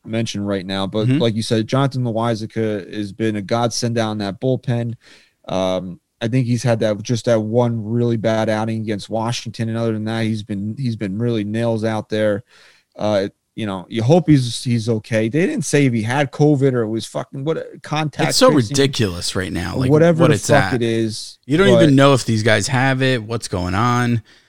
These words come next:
Speaker 2: They're all vaccinated. It, it, it's just such a shit show at this point.
Speaker 1: I mean, if he is sick, you hope that he's, he's feeling better
Speaker 2: I'm sure
Speaker 1: and
Speaker 2: he's
Speaker 1: he gets,
Speaker 2: fine.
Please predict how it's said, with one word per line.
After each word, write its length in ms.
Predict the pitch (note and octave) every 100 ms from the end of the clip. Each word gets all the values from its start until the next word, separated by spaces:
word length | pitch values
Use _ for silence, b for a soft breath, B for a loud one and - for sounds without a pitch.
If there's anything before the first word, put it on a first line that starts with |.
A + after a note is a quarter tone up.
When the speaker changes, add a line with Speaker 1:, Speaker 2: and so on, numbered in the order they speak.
| b
Speaker 2:
They're 120 | G#2+ A2
all 120 | B2+
vaccinated. 920 | G2+ A2 - - G#2+ G#2 G#2+ G#2+ G#2
It, 220 | G#2 -
it, 340 | D3 C3 F2+
it's 140 | C3 -
just 180 | D#3+ -
such 240 | C3+ -
a 40 |
shit 340 | F#2 - F#2+ -
show 240 | G2 F#2+
at 100 | F#2+
this 140 | G#2 -
point. 300 | - G2 B2+
Speaker 1:
I 20 |
mean, 180 | C#3+ C#3
if 120 | C3
he 120 | F3
is 160 | G3+ -
sick, 400 | - E3 E3+ C3+
you 80 |
hope 220 | C3 C#3 C3
that 180 | A#2+
he's, 220 | A#2 B2 A2
he's 180 | A#2
feeling 320 | - B2+ A#2+ A#2
better 240 | A2+ A2
Speaker 2:
I'm 80 | A2+
sure 140 | A2+
Speaker 1:
and 100 | B2+
Speaker 2:
he's 160 | C#3 G#2
Speaker 1:
he 80 | F#2+
gets, 160 | F2
Speaker 2:
fine. 240 | F2+ F#2